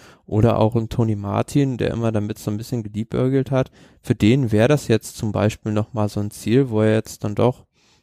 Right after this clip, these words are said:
ja, schon tendenziell eher auf der Zielgeraden seiner Karriere ist und sich dann nochmal auf sowas zu konzentrieren, wo er jetzt schon im Zeitfahren da bei den Profis nicht mehr ganz vorne mithalten kann.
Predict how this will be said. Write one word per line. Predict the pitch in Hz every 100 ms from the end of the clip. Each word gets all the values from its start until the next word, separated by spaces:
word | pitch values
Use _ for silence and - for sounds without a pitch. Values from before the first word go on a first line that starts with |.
| _ _
ja, | - 101
schon | 123 104 107
tendenziell | 107 110 110 - 101
eher | 104
auf | 104
der | 113
Zielgeraden | - 120 120 110 107
seiner | 107 104
Karriere | - 104 101 117 127
ist | 117 123 -
und | 113 113 - - - -
sich | 110
dann | - 113
nochmal | 113 101
auf | 104
sowas | 113 131 -
zu | - -
konzentrieren, | 107 104 104 - 113 110
wo | 107
er | 110
jetzt | - -
schon | 110
im | 104
Zeitfahren | - 110 - - 117 113
da | 110
bei | 107
den | 107 107 - - - _
Profis | - 110 113 -
nicht | 113
mehr | 107
ganz | - 107 -
vorne | 113 113
mithalten | 123 - 95 -
kann. | - 98